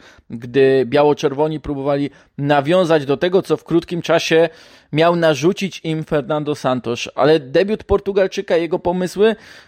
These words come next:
szybko zeszły na dalszy plan, bo mecz ze starcia taktycznego stał się walką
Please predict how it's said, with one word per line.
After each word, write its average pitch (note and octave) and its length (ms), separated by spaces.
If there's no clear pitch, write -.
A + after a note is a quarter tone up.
szybko A#3+ 420
zeszły G#3+ 300
na G3 140
dalszy G3+ 460
plan, C3 320
bo D3 420
mecz D3+ 460
ze C#3+ 120
starcia D3 520
taktycznego A#3 800
stał B3 200
się D#4+ 280
walką A3+ 580